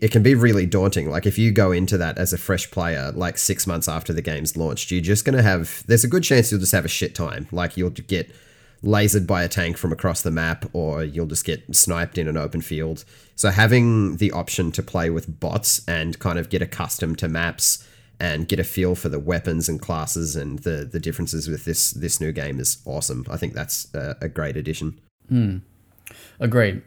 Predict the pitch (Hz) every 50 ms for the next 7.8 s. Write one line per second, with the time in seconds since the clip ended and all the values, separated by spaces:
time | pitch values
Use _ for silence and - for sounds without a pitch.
0 | - _ 127 117 101 - - - _ _ _ - 123 131 127 123 127 123 123 123
1 | 120 123 123 123 123 123 123 123 120 120 120 123 123 120 123 - - - - _
2 | _ _ _ - - 135 123 143 147 147 143 - - - 135 123 117 117 113 113
3 | 113 110 110 107 110 - - - 113 110 107 107 104 104 98 104 104 107 104 -
4 | 110 104 104 107 104 101 104 110 - - - 117 110 - - 117 107 104 - 104
5 | 104 110 113 117 113 - 110 107 - 113 104 110 - 113 110 107 - - - 113
6 | 107 104 - - - - - - _ _ _ _ _ _ _ _ _ _ _ _
7 | _ _ _ _ _ _ _ _ _ _ 117 113 113 131 139